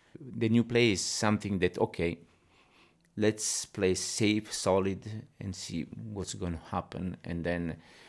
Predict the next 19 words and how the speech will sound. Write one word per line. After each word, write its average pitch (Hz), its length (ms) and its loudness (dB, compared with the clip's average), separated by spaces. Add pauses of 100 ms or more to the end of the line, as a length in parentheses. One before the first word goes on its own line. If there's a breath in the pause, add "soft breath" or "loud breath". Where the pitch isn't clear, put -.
(200 loud breath)
I 101 100 4
can 101 180 2
adjust 95 520 -2
my 90 120 2
strategy 92 920 -2 (180)
to - 100 -10
this, 87 180 -10 (300)
to - 100 -10
the 85 100 0
player. 95 360 -4 (800 soft breath)
I 127 100 6
think 131 260 0
we 117 120 4
got 101 380 4
some - 500 2 (600)
defined 107 480 2
strategy 95 640 -4
between 90 540 -6 (1040)
us, 76 380 0